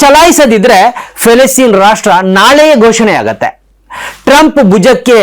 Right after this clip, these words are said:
ನೇತನ್ಯಾಹು ನೇತು ಹಾಕಿಕೊಂಡಿರುವುದು ಇದೇ ಕಾರಣಕ್ಕೆ. ಆದರೆ ಈಗ ನೆತನ್ಯಾಹುಗೆ ಭಯ ಹುಟ್ಕೊಂಡಿದೆ. ತಾನು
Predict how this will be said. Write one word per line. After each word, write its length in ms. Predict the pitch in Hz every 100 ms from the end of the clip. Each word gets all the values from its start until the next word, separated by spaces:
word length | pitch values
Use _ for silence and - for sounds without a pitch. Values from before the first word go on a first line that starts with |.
| 143 - - 165
ನೇತನ್ಯಾಹು 720 | 196 214 196 190 175 165 170 147 160
ನೇತು 280 | 269 - 269
ಹಾಕಿಕೊಂಡಿರುವುದು 800 | 247 - 254 240 226 233 226 170 214
ಇದೇ 160 | 214 302 240
ಕಾರಣಕ್ಕೆ. 400 | 165 254 - 214 - _ _ _ _ _ - 208
ಆದರೆ 220 | 247 208 339 - - - 294
ಈಗ 100 | 320 262
ನೆತನ್ಯಾಹುಗೆ 720 | 269 - 320 320 285 285 277 226 139 - 151
ಭಯ 140 | 240 262
ಹುಟ್ಕೊಂಡಿದೆ. 500 | 202 - 147 123 113 - - - - 285
ತಾನು 180 | 330